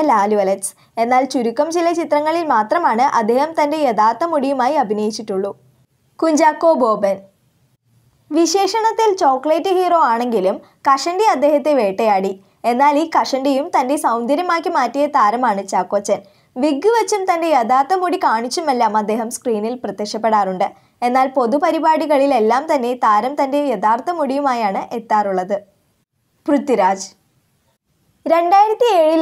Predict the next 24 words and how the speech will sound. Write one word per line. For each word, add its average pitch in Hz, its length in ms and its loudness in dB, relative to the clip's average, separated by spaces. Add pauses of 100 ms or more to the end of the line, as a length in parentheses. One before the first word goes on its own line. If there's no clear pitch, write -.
അഭിനയിച്ചിരുന്നപ്പോൾ 285 800 0 (180)
അക്കാലത്തെ 370 440 0 (120)
ചിത്രങ്ങളിലെല്ലാം 294 880 2
തന്നെ 247 200 2 (120)
തന്റെ 247 300 2
മുൻവശത്തെ 254 600 -2
കഷണ്ടിയുമായാണ് 247 880 0 (100)
താരം 214 300 2
പ്രത്യക്ഷപ്പെട്ടിട്ടുള്ളത്. 208 1000 -2 (460)
എന്നാൽ 254 200 2 (100)
പിന്നീട് 269 340 0
അങ്ങോട്ട് 311 420 0
വിഗുമായാണ് 240 640 2 (120)
താരം 226 320 2
സ്ക്രീനിലെത്തിയത്. 208 760 0 (420)
അദ്ദേഹം 415 280 2 (140)
ആദ്യമായി 381 480 2
ഹെയർ 359 260 4
ഫിക്സിംഗ് 330 400 -6
ഉപയോഗിച്ചത് 262 520 2 (140)
കങ്കാരു 247 480 2
എന്ന 262 200 0
ചിത്രത്തിലാണ്. 202 640 -2 (380)
ചേട്ടനും 294 480 2